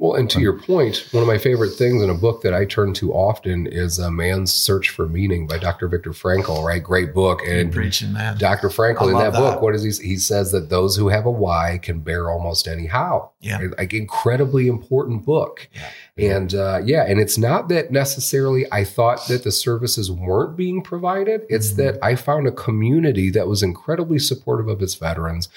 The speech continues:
Speaker 3: Mm-hmm.
Speaker 1: but didn't necessarily know how to show it. And then I had veterans that needed that support, but didn't know how to ask.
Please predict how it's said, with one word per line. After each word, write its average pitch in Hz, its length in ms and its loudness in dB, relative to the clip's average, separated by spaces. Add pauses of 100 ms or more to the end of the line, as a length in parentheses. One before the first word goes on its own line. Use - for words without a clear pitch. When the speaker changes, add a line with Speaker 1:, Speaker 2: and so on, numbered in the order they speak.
Speaker 3:
Mm-hmm. 110 180 -4
Speaker 1:
but 104 100 0
didn't 165 240 2
necessarily 135 600 2
know 120 140 4
how 107 140 0
to 95 80 -2
show 117 400 2
it. - 400 -4
And 101 140 0
then 127 100 2
I 120 100 2
had 110 280 0
veterans 123 380 2
that 95 100 0
needed 147 380 0
that 90 180 -4
support, 95 500 -8 (220)
but 95 100 -4
didn't 120 200 2
know 120 60 4
how 104 140 2
to - 220 -4
ask. - 480 -6